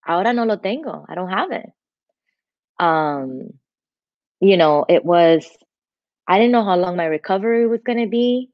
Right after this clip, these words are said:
you know, um, and they were just like, "Maggie, we can try and hold on as much as we can." And I'm like, "I get it.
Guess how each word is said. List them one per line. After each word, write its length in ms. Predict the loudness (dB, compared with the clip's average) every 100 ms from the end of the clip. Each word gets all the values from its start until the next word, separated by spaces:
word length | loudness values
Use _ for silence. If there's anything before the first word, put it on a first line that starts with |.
| _ _ _ _ _ _
you 160 | -4 -2
know, 460 | -2 -2 -4 -4 -4
um, 640 | -4 -4 -4 -8 -10 -14 -20 _ _ _ -4
and 160 | 2
they 80 | 4
were 140 | 6 4
just 200 | 2 2
like, 140 | 2
"Maggie, 340 | 4 4 4
we 100 | 4
can 180 | 2 -2
try 240 | -2 0 0
and 80 |
hold 220 | -2 -2 0
on 160 | 0
as 140 | -2 -4
much 180 | -4
as 120 | -4 -4
we 120 | -6
can." 220 | -2 -2 -2
And 100 | -2
I'm 120 | -2
like, 180 | -4 -4
"I 80 | -2
get 240 | 0 2
it. 240 | 2 0